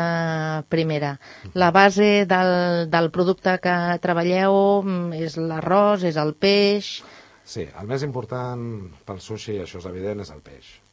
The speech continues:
Speaker 2: El peix, eh, es pot treballar de moltes maneres, però si el seu origen és incert o la seva qualitat és dubtosa, pot ser molt bo, pot ser un gran sushiman que no te n'en sortiràs. Nosaltres tenim molta sort, treballem amb una tonyina nacional del,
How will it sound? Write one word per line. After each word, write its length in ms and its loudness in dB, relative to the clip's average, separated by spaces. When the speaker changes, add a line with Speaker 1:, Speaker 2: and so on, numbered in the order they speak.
Speaker 2:
El 100 -16
peix, 500 -4
eh, 300 -6
es 100 -12
pot 160 -12
treballar 280 -4
de 60 -4
moltes 260 -10
maneres, 380 -8
però 160 -12
si 160 -16
el 220 -16
seu 240 -8
origen 560 -8
és 140 -12
incert 560 -14
o 60 -18
la 100 -16
seva 220 -12
qualitat 440 -14
és 100 -16
dubtosa, 540 -10
pot 200 -6
ser 180 -8
molt 320 -10
bo, 180 -6
pot 140 -14
ser 100 -16
un 60 -12
gran 140 -10
sushiman 560 -10
que 100 -16
no 80 -14
te 100 -16
n'en 140 -16
sortiràs. 600 -18
Nosaltres 380 -6
tenim 220 -6
molta 260 -8
sort, 340 -6
treballem 420 -10
amb 160 -8
una 460 -10
tonyina 360 -12
nacional 680 -12
del, 180 -16